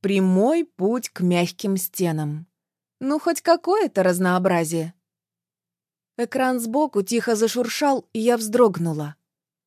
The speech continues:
Оглянувшись и приподнявшись на локтях, с минуту смотрела на него, но никаких букв так и не появилось. А потом текст замельтешил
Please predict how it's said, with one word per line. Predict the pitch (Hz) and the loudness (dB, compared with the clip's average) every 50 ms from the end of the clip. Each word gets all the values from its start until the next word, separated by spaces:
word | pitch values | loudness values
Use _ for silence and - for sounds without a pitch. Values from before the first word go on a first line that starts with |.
| _ _ | _ _
Оглянувшись | - 214 202 214 214 220 220 226 233 226 - - 196 190 - | -6 -2 0 2 4 4 4 2 0 -2 -2 -2 -2 -2 -2
и | 202 | -2
приподнявшись | 185 196 196 190 202 202 202 214 214 214 202 - 202 185 - | -4 -4 -2 -2 0 0 0 0 0 -2 -2 -2 -4 -2 -2
на | 196 190 | 0 2
локтях, | 196 202 202 196 - - 247 240 226 - - _ _ _ _ _ _ | 2 2 2 0 0 -2 0 0 -2 -4 -8 _ _ _ _ _ _
с | - - | -4 0
минуту | 262 269 269 277 285 269 302 285 | 2 4 4 4 2 2 0 -2
смотрела | - 269 262 262 - 285 294 302 262 214 196 | -2 0 -2 0 0 2 2 4 4 4 4
на | 185 185 | 4 4
него, | 185 185 190 180 170 170 160 147 147 _ _ _ _ _ _ _ _ - | 4 4 2 2 0 0 -2 -2 -4 _ _ _ _ _ _ _ _ -2
но | 226 233 233 | 0 2 4
никаких | 233 233 220 - 220 214 - 247 240 208 196 | 4 2 2 0 -2 -2 -2 -2 -2 -2 -2
букв | 190 185 196 247 285 233 - - - - _ _ _ _ _ _ - | -4 -4 -2 -2 -2 -2 -2 -8 -18 -20 _ _ _ _ _ _ -2
так | 220 202 190 - | -2 0 0 2
и | 208 | 2
не | 202 208 196 | 2 2 2
появилось. | 196 220 226 233 247 254 240 247 196 170 165 156 - - - - _ _ _ _ _ _ _ _ _ _ _ _ _ _ _ _ _ | 4 2 2 2 2 0 2 2 0 0 0 -4 -6 -8 -10 -12 _ _ _ _ _ _ _ _ _ _ _ _ _ _ _ _ _
А | - 233 | -4 -2
потом | 240 277 294 - 370 381 359 320 247 | 0 0 2 2 2 2 2 2 0
текст | - 294 311 - - - - | 0 0 0 0 -2 -6 -6
замельтешил | 208 190 208 226 233 233 202 - - 240 220 - 247 262 262 247 - - | -4 -2 0 0 0 0 -2 -4 -6 -6 -4 -4 -2 -2 -2 -2 -4 -6